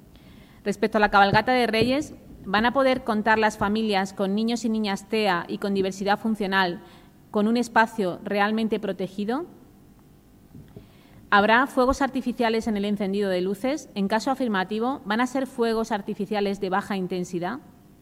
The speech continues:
Datos del portal de empleo Gestionándote, del Ayuntamiento de Tres Cantos del año dos mil, dos mil veintidós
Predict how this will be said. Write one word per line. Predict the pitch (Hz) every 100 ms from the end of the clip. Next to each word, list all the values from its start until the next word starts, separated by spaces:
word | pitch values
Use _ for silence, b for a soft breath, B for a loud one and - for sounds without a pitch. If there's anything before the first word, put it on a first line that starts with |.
| - - - - - - - - - B B B B B B
Datos | 214 233 240 277
del | 254 240
portal | 220 214 220
de | 233
empleo | 226 220 233 247
Gestionándote, | 254 214 196 208 196 190 180 160 156 190 170 - -
del | 208 190
Ayuntamiento | 185 196 190 202 214
de | 226
Tres | 220 208
Cantos | - 226 240 233
del | 202
año | 214 233 254 -
dos | 202 196
mil, | 208 233 233 208 - -
dos | 185 185 185 196
mil | 214 220
veintidós | 240 226 214 240 285